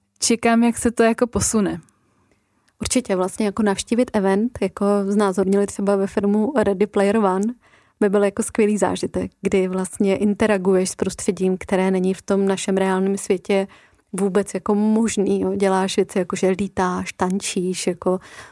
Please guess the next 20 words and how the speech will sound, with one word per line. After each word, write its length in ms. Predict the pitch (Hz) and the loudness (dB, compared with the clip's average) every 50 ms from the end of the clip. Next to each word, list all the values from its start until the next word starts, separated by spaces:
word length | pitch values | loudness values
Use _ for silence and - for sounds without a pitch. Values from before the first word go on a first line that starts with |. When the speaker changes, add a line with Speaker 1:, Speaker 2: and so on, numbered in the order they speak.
| - _ _ | -20 _ _
Speaker 2:
prostě 440 | - - 202 - - - - 202 190 180 - | -2 -2 -2 -4 -2 0 0 0 0 -2 -2
plaveš 320 | - 208 202 185 196 196 - | 0 0 2 2 0 -2 -2
v 40 | 214 | -4
obrovský 420 | 196 190 196 190 - - - 202 | -2 -2 -2 -2 -2 -2 -2 0
hloubce, 600 | 202 196 190 196 185 - - - 208 190 190 202 202 _ _ _ _ | 2 2 2 2 0 -4 -2 0 2 2 2 -2 -6 _ _ _ _
třeba 260 | - - 190 180 180 | -10 -6 -2 -2 0
ve 80 | 180 | 0
vodě, 400 | 180 175 208 226 202 208 202 202 208 _ _ - - - _ _ _ _ - | 0 0 0 0 2 0 -2 -4 -8 _ _ -20 -20 -20 _ _ _ _ -14
jako 200 | 185 - - 208 | -6 -4 -4 -4
což 400 | - - - 208 196 196 - - | -2 0 0 0 0 0 -2 -4
prostě 340 | - 196 - - - - 190 | -4 -4 -4 -2 -4 -2 0
v 40 | |
reálném 340 | 190 190 196 196 196 190 196 | 2 2 2 2 2 0 0
světě 280 | 196 - 214 202 - 214 | 0 -2 -2 0 0 2
není. 220 | 214 226 226 214 | 2 2 2 2
Takže 500 | 196 190 175 175 - 202 196 190 190 196 - - - 247 | 0 -2 -2 0 2 2 2 2 0 0 -2 -4 -2 0
možná 420 | 208 208 214 208 - 208 202 202 | 0 2 2 2 2 2 0 0
ty 100 | - 208 | 0 0
zážitkové 640 | 196 202 190 190 180 202 190 - - 226 220 233 220 | 0 0 0 0 -4 -6 -8 -6 -2 0 2 2 2
eventy 540 | 196 180 185 185 185 180 - 196 220 269 | 2 2 0 0 0 0 0 0 0 -2